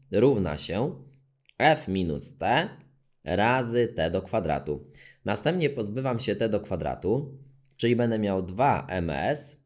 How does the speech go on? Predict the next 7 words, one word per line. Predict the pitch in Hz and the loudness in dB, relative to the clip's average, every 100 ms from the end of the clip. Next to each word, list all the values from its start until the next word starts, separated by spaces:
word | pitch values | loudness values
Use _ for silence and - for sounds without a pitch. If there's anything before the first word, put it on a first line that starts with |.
| _ _ _ _ _ _ | _ _ _ _ _ _
przez | - - 120 80 - - - | -2 2 4 2 -8 -14 0
T | 117 | 2
do | 98 | 2
kwadratu | 85 80 76 64 - 113 180 202 - _ _ _ _ _ _ 92 | 0 -2 -2 -4 0 0 0 -6 -18 _ _ _ _ _ _ 2
równa | 113 165 156 143 | 4 4 2 0
się | - 104 - | -2 -2 -2
F | - 117 120 - | 0 0 0 -14